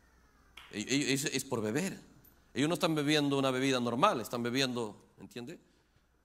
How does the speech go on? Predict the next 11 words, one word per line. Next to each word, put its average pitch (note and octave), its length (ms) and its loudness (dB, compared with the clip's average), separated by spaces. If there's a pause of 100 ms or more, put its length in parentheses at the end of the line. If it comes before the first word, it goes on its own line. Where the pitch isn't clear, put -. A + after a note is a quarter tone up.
(120)
Bebidas A2+ 680 -6 (320)
que A#2+ 100 -8
les A2+ 180 -6
saca B2+ 280 -4
de G#2+ 140 -10
su F#2+ 340 -14 (300)
estado B2 400 -8
natural. D3+ 400 -4 (160)
Entonces, C3+ 240 -6
¿qué F#3+ 220 0
es? - 260 -8